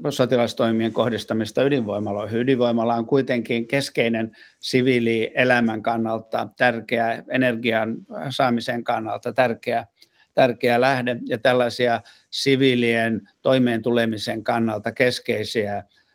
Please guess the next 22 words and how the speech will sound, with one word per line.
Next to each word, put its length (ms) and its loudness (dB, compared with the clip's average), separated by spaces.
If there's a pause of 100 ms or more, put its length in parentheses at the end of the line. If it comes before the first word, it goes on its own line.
(320)
kohteita 640 2
ei 200 4
saisi 340 0
ottaa 280 -4
sotilaallisen 720 -4
toiminnan 420 -2
kohteeksi. 560 -4 (220)
Nyt 280 2
jälleen 320 6
on 100 -2
todettava 500 0
niin, 220 2
että 200 -4
nämä 240 0
tällaiset 500 0
kohteethan 580 0
voivat 340 2
olla 160 0
hyvin 280 -2
lähellä 380 2
varsinaisia 640 -2
sotilaskohteita, 1040 -2